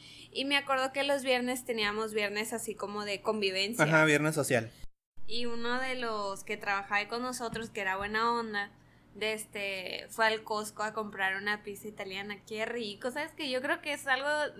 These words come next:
Speaker 1: de lo que
Speaker 2: De lo que más
Speaker 1: extraño,
Speaker 2: extrañas.
Speaker 1: sí, comer fuera.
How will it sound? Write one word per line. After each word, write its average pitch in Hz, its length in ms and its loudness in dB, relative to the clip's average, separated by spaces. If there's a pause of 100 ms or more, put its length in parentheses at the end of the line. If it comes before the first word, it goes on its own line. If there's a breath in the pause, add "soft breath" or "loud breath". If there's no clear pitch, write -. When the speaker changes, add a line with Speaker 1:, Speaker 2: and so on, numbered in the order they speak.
Speaker 1:
de 233 120 0
lo 220 300 -2
que 185 720 -4 (180)
Speaker 2:
De 135 220 0
lo 135 100 6
que 135 60 2
más 135 200 6
Speaker 1:
extraño, 156 460 8
Speaker 2:
extrañas. 135 140 2
Speaker 1:
sí, 226 180 -6
comer 208 480 0
fuera. 180 380 -8